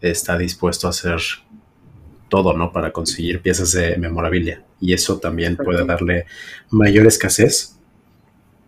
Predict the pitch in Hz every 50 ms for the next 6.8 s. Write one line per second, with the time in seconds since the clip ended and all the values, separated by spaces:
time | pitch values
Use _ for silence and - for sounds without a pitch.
0 | _ _ _ _ _ _ _ - 110 92 - - - - 98 98 95 95 95 87
1 | - 104 101 98 101 98 92 98 95 95 95 95 92 92 90 87 92 113 123 117
2 | 98 90 87 80 73 - - - _ _ - - - - - - - _ - -
3 | 98 90 87 90 92 90 - - - _ _ _ _ - 101 101 104 101 - -
4 | 98 95 92 90 87 87 85 82 82 - _ _ _ _ _ _ _ _ _ _
5 | - - - 95 87 82 85 92 92 95 85 82 76 73 82 120 - - - 82
6 | 80 80 - 92 90 - 90 87 82 80 90 90 - - 87 85